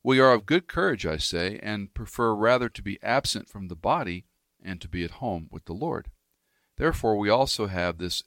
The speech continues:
as our ambition, whether at home or absent, to be pleasing to him. For we must all appear before the judgment seat of Christ, so that each one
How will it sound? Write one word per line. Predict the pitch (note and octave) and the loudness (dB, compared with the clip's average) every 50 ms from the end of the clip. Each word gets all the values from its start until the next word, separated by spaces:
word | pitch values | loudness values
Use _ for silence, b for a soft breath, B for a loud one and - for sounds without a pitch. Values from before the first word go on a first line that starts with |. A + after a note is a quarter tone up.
| _ | _
as | - F2 E2 E2+ | -12 -10 -6 -4
our | D#2 D2 C#2+ D2+ | -4 -4 -4 -6
ambition, | D#2 D2+ G2 G2+ - - D#2 - - b b b b b b b | -6 -6 -6 -6 -6 -6 -10 -14 -16 b b b b b b b
whether | G2+ G2 F#2 F2+ E2 | -6 -4 -2 -2 -2
at | D#2+ D#2 | -4 -4
home | - A#2+ D3 D3+ D#3 D#3+ D3+ - | -6 -4 -2 -2 -2 -2 -4 -6
or | - E2 D#2 - G1+ | -8 -8 -8 -6 -4
absent, | - G#2+ A2 - - - - - _ _ _ _ _ _ _ | -4 -4 -4 -4 -6 -8 -8 -12 _ _ _ _ _ _ _
to | - G2 | -12 -8
be | F#2+ F#2 E2+ | -8 -8 -10
pleasing | - - - G#2+ B2+ C3 C#3 B2+ G#2 G2 E2 | -10 -12 -10 -6 -6 -6 -6 -6 -6 -8 -8
to | - E2 | -10 -10
him. | D2+ D2+ C#2 C2+ - _ _ _ _ _ _ _ _ _ _ _ _ _ _ _ _ _ _ | -10 -10 -10 -12 -16 _ _ _ _ _ _ _ _ _ _ _ _ _ _ _ _ _ _
For | - G2+ F#2+ | -4 -2 -2
we | F#2+ | -2
must | F#2 F#2 F2+ E2 - G#2+ | -2 -4 -4 -2 0 2
all | A2 A2+ B2 | 4 4 4
appear | A#2+ - - F#2+ F2+ F2 E2 | 4 4 2 2 2 2 -2
before | F2+ F2 - - F#2+ F#2 F2+ | -4 -8 -6 -4 -4 -4 -4
the | E2+ F2 F2+ | -4 -6 -8
judgment | E2 D#2+ E2 F#2+ G2 G2+ G#2+ G2+ G2+ G2+ - | -10 -8 -4 0 0 0 0 0 -4 -10 -10
seat | - - F2+ E2+ | -8 -8 -6 -8
of | E2 _ - | -8 _ -10
Christ, | - - C3+ A2+ F#2 F2 - - - _ _ _ _ _ | -4 0 0 0 0 -2 -4 -8 -10 _ _ _ _ _
so | - - - C3 A#2+ | -10 -4 0 0 0
that | A#2 - _ _ - | 0 -2 _ _ -10
each | D#3+ F#3+ G3 - - - | -10 -10 -8 -10 -10 -6
one | E2+ E2 D#2+ D#2 E2 | -4 -4 -4 -4 -6